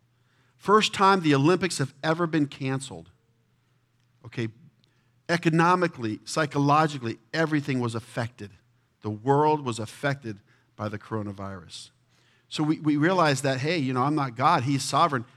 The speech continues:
Wow, everything's shut down, right? Everything. And so we have to, we have to think about that.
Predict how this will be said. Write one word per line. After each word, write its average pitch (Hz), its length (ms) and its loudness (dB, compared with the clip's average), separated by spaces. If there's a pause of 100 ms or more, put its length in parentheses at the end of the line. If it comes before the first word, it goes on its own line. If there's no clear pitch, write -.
(180)
Wow, 143 240 2
everything's 139 400 -2
shut 139 280 0
down, 135 440 0 (220)
right? 123 300 -8 (840)
Everything. 165 560 -4 (1080)
And 123 120 -2
so 151 140 2
we 151 160 4
have 151 200 0
to, 131 100 -6
we 143 120 0
have 143 120 -2
to 139 80 -6
think 175 240 -2
about 120 320 -4
that. 98 240 -8